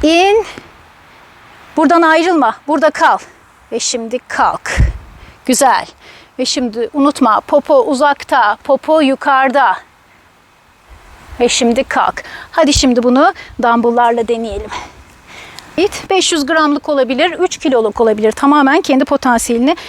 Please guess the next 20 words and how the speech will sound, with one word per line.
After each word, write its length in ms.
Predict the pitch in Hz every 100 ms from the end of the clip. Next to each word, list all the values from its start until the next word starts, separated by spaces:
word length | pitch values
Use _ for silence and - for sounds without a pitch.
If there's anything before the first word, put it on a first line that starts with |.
| - -
kendin 320 | 247 254 269
belirlersin. 600 | 262 233 240 233 - 185 - - - 339
Unutma, 380 | 370 - 254 - - - - -
bacaklar 560 | 254 311 - 320 359 - - - _ -
omuz 240 | 269 311
açıklığında, 720 | 302 - - 233 226 214 214 - - - - -
dizler 360 | 269 240 269 311
hafif 400 | 254 - 302 233
bükülü. 400 | 277 294 247 196 - - - - - -
Al 240 | 240 247 294
nefes, 580 | 311 311 339 370 - - - - _ - - - - -
verirken 600 | 254 254 269 - 254 277
popo 340 | 269 285 294 285
uzakta, 680 | 233 262 - - 269 220
popo 340 | 311 269 - 311
yerden 420 | 269 262 262 262
uzakta. 520 | 277 254 233 - - -
İndir 880 | 240 226 214 226 247 302 440 - - - - - - - -
ve 140 | 226 240
kaldır. 800 | - 320 349 330 254 202 -